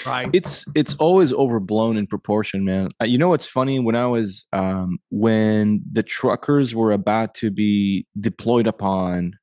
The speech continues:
Speaker 2: um, I did a live, like, five-hour stream. I had these, this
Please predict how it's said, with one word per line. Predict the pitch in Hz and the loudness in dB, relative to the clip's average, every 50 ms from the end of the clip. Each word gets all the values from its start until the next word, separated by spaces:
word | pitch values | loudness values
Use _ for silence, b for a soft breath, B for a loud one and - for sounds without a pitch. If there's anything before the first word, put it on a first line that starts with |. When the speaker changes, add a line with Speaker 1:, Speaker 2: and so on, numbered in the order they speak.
| _ _ _ _ _ _ _ _ _ _ _ _ _ _ _ _ - - | _ _ _ _ _ _ _ _ _ _ _ _ _ _ _ _ -8 -6
Speaker 2:
um, | 92 87 87 87 | -4 -4 -4 -2
I | - 110 | -2 -2
did | 110 101 131 117 | -2 0 0 0
a | 113 | 0
live, | 101 98 104 113 110 110 107 107 104 92 - - | 0 0 0 0 2 0 0 -2 -2 -4 -4 -6
like, | 95 92 - | -6 -6 -6
five-hour | - - - 113 113 107 110 98 104 104 101 98 95 | -8 -6 -2 -2 0 0 0 0 0 0 0 0 -2
stream. | - - - - 107 101 90 85 80 80 92 - - | -4 -6 -4 -2 -2 -2 -2 -2 -4 -6 -8 -6 -4
I | 95 95 | -2 0
had | 101 107 110 107 | 0 0 0 0
these, | 95 104 101 92 90 - _ _ _ _ - - - - _ _ - | 0 -2 -2 -2 -4 -10 _ _ _ _ -14 -14 -14 -14 _ _ -8
this | - 117 - - | -8 -8 -8 -8